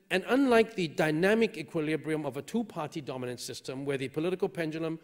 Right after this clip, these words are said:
regularly swings from one ruling party to another, Singapore's equilibrium is stable but static.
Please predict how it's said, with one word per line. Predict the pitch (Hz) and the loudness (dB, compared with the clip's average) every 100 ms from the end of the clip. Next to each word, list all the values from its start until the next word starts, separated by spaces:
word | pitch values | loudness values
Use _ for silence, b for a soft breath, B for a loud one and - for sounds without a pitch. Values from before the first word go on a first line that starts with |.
| B B - | B B -6
regularly | 120 165 185 180 185 | 0 2 2 2 2
swings | - - 165 156 170 | 0 -2 0 2 0
from | - 131 110 107 | -4 -8 -8 -6
one | 123 165 175 | -2 -2 -2
ruling | 160 165 156 | -4 -4 -6
party | 147 139 139 165 | -8 -8 -8 -8
to | 170 | -4
another, | 165 127 123 135 139 - _ _ _ _ _ _ _ _ _ _ - | -4 -4 -4 -6 -6 -14 _ _ _ _ _ _ _ _ _ _ -6
Singapore's | - 302 330 277 226 | -2 0 0 0 0
equilibrium | 190 - 180 170 131 131 143 160 _ _ _ _ _ _ - | -2 0 0 0 -2 -4 -6 -10 _ _ _ _ _ _ -8
is | 156 | -6
stable | - 151 113 107 123 - _ _ _ _ _ - | -4 -4 -4 -6 -10 -12 _ _ _ _ _ -14
but | 123 | -10
static. | - 123 - - - | -4 -4 -4 -14 -20